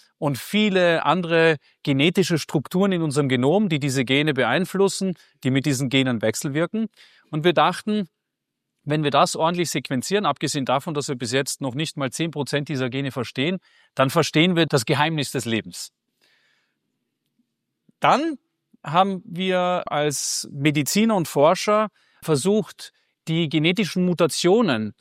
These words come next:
die wir sequenzieren können, mit Erkrankungen zu korrelieren. Also wir haben bestimmte Gene identifiziert, die eine hohe Wahrscheinlichkeit, ähm, einer Krebsentstehung untermauern.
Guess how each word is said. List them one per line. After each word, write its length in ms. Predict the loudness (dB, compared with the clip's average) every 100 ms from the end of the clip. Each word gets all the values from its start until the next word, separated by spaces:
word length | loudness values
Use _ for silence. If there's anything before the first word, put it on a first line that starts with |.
| _ _ -4
die 120 | -2
wir 220 | 2 2
sequenzieren 680 | 2 -2 -2 -2 2 2 2
können, 280 | 0 -2 -2
mit 160 | -2
Erkrankungen 640 | -4 0 2 2 0 -2 -2
zu 140 | -4
korrelieren. 640 | 0 0 0 -2 -4 -6 _ -8
Also 240 | -4 -2
wir 120 | 0 2
haben 220 | 0 0
bestimmte 460 | -2 -2 -2 -2
Gene 500 | 0 2 2 2 0 0
identifiziert, 1120 | -6 -2 2 2 2 2 0 0 2 4 4 -2 _ _ _ _
die 240 | -4 -2 0
eine 460 | 2 2 2 0 -2 _ _ _ _
hohe 240 | 2 4 6
Wahrscheinlichkeit, 1000 | 2 2 2 2 -2 -2 2 2 2 -4
ähm, 320 | -2 -2 -2
einer 260 | -4 -2 -4 -6 _
Krebsentstehung 1160 | -2 0 0 -2 -2 -4 -2 0 2 0 -2 -8 -20 _ _ _ -10
untermauern. 800 | -6 0 2 4 4 2 -2